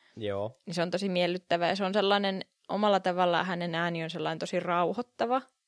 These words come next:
Speaker 2: Et siinä tulee sellainen rentoutunut olo, mut ei niin, mut ei mitenkään monotoninen silleen, että se rupesi väsyttämään.
Speaker 1: Joo.
Speaker 2: Niin siinä on jotenkin,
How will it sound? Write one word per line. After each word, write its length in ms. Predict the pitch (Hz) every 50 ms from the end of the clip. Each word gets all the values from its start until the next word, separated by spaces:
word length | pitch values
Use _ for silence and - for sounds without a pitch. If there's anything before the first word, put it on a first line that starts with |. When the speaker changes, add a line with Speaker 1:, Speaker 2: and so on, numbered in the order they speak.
| _ _ _ _ _ _ _ _ -
Speaker 2:
Et 100 | 180 -
siinä 160 | - 196 180 175
tulee 180 | 185 180 180
sellainen 220 | 190 185 185 185 202
rentoutunut 600 | 226 233 233 233 214 196 185 180 185 175 - -
olo, 280 | 175 170 175 170 170 180
mut 200 | 185 190 185 - -
ei 220 | - 185 185 185 180
niin, 300 | 185 185 185 180 180 165 - - _
mut 160 | - - -
ei 120 | - 185
mitenkään 340 | 196 202 190 214 190 202 202
monotoninen 600 | 202 214 214 214 202 180 170 165 160 165 165 175
silleen, 180 | 175 175 165 143
että 100 | 175 - -
se 60 | 170
rupesi 260 | 170 - - 180 -
väsyttämään. 640 | 165 170 185 180 - _ _ - - 240 - 294 254 - _ _ _ _ -
Speaker 1:
Joo. 360 | 107 98 95 90 92 92 92 - _ - - _ -
Speaker 2:
Niin 260 | 190 196 202 185 185 -
siinä 240 | - 233 240 220 226
on 60 | 214
jotenkin, 600 | 208 202 208 190 190 180 180 175 180 175 185 180